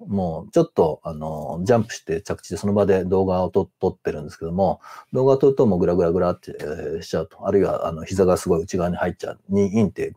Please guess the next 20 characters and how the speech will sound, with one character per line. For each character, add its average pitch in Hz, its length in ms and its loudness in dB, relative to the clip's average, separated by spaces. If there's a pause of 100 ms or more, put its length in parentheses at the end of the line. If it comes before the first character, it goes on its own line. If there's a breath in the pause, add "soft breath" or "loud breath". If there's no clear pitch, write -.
(160)
あ 80 100 -10
の、 78 220 -8 (160)
え 76 560 -10
ー、 - 20 -10
理 87 100 -4
学 80 140 -2
療 90 80 0
法 82 60 2
士 - 60 -14
さ 80 100 -10
ん - 20 -12
と - 80 -10
か - 80 -12
言 82 100 -8
い - 40 -6
ま 80 100 -6
す - 80 -14
け 78 80 -6
ど 82 100 -4
も、 - 240 4